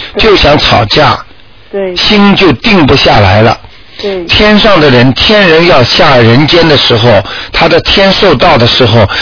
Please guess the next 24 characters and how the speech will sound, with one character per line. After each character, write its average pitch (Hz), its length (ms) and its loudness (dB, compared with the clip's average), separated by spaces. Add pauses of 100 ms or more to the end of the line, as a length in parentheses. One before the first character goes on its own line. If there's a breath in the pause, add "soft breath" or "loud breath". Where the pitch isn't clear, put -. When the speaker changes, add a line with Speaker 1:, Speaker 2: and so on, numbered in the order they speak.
(120)
Speaker 2:
他 - 160 -2
也 143 220 0
是 165 200 0
在， 170 220 0
在 156 160 2
椅 123 300 0
子 156 180 -6
上 156 200 0
坐 156 200 0
不 110 100 2
住 143 220 2
了。 104 180 0 (480 loud breath)
Speaker 1:
对。 202 140 -6
Speaker 2:
然 180 160 0
后 180 80 2
身 196 240 0
上 175 220 2
就 156 120 0
会 143 160 2
有 113 140 2
汗 131 400 0
液 135 160 2
臭 120 260 0
了。 110 160 -2